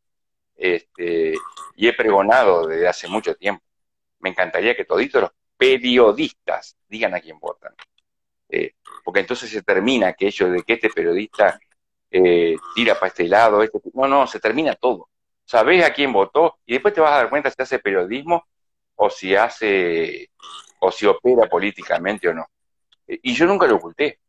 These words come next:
Y confieso que al comienzo, eh,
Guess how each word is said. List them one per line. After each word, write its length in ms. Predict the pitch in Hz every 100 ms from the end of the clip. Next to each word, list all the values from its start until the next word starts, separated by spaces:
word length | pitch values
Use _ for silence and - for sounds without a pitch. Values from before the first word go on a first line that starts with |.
| _ _ _ _ _ - - _ _ _
Y 440 | 101 101 101 98
confieso 600 | - 101 95 113 151 117
que 80 | -
al 80 | 90
comienzo, 800 | 110 123 139 147 - 226 262 - _ _ _ _ _ _ _ _ _ _ _ _ _ _ _ _ _
eh, 520 | - - - - -